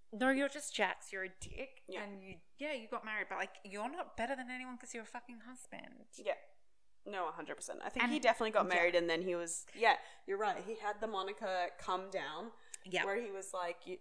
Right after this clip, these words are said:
Speaker 2: actually, this isn't, like, fixed. It
Speaker 1: It's
Speaker 2: hasn't
Speaker 1: not about
Speaker 2: fixed
Speaker 1: me
Speaker 2: my whole
Speaker 1: anymore.
Speaker 2: life."
Speaker 1: It's not about me anymore. I can't be the, the groom.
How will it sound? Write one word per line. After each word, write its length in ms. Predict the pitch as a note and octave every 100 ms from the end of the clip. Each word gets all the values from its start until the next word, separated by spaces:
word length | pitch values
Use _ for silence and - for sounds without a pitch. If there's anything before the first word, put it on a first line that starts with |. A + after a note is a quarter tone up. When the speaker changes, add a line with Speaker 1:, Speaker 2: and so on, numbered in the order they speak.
| -
Speaker 2:
actually, 460 | E3+ - F3+ F3+
this 200 | F#3 F#3
isn't, 320 | F#3 F3+ F#3 -
like, 340 | E3+ D#3+ - -
fixed. 540 | - F3 - - -
It 80 | G#3
Speaker 1:
It's 100 | A#3
Speaker 2:
hasn't 160 | A#3 C#4+
Speaker 1:
not 20 | E4
about 180 | D4 E4+
Speaker 2:
fixed 80 | D4+
Speaker 1:
me 40 |
Speaker 2:
my 40 | D4+
whole 60 | C#4+ C#4+ - C4+
Speaker 1:
anymore. 160 | F#4
Speaker 2:
life." 440 | D4+ G3 F#3+ - -
Speaker 1:
It's 160 | C#4 C#4+
not 140 | C#4+
about 280 | D4 C#4+ C#4+
me 60 | D4
anymore. 260 | C4+ A#3+ F#3+
I 100 | F#3
can't 340 | - G#3+ G#3
be 200 | A3+ A3
the, 160 | A3 G#3+ - - - - - - - -
the 140 | F3+ - - - - -
groom. 320 | - F3+ G3